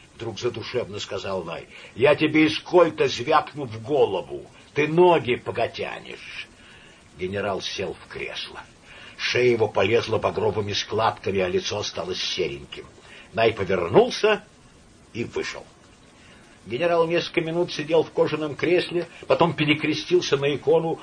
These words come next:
взялся за трубку телефона, поднес ее к уху, услыхал глухое и интимное: «Станция». Неожиданно ощутил перед собой траурные глаза картавого гусара, положил трубку и выглянул в окно.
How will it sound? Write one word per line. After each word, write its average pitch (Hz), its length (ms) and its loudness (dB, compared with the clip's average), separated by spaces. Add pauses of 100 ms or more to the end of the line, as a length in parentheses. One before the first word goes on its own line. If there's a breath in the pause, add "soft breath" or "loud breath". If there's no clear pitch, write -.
(120)
взялся 143 460 2
за 139 160 6
трубку 165 340 0
телефона, 147 520 2
поднес 160 440 2
ее 160 160 4
к - 140 -4
уху, 180 320 2 (180 loud breath)
услыхал 175 480 4
глухое 175 540 6
и 160 180 -6
интимное: 156 540 0
«Станция». 190 880 0 (500 loud breath)
Неожиданно 110 500 -8
ощутил 104 420 -8
перед 95 260 -6
собой 107 320 0
траурные 101 640 0
глаза 104 380 -2
картавого 87 600 -6
гусара, - 560 -8 (320 loud breath)
положил 143 500 4
трубку 127 520 -2 (380 loud breath)
и 110 120 -10
выглянул 113 520 -10
в 90 80 -10
окно. - 480 -14